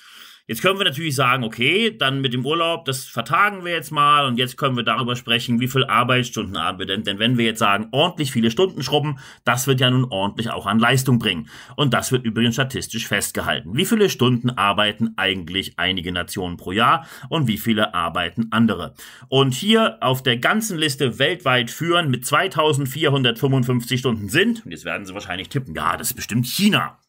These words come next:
Nein, sind die U S A, sind's auch nicht. Das ist Kambodscha.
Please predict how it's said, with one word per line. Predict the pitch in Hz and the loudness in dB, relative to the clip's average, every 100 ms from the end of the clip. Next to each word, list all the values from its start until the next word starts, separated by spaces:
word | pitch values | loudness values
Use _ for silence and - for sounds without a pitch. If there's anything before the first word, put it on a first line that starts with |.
| _ | _
Nein, | 82 151 - - - - - - | -4 -4 -6 -20 -20 -20 -20 -18
sind | - 92 | -12 -8
die | 117 | -2
U | 139 | 2
S | 147 131 | 2 2
A, | 180 160 78 | 4 4 0
sind's | - 101 - | -8 -10 -2
auch | 117 151 | 2 4
nicht. | 135 139 - - - - - - | 4 2 2 -4 -12 -20 -20 -14
Das | 78 98 | -10 -6
ist | 90 | -6
Kambodscha. | - 131 139 147 165 - - - | -4 0 2 2 2 -2 -6 -10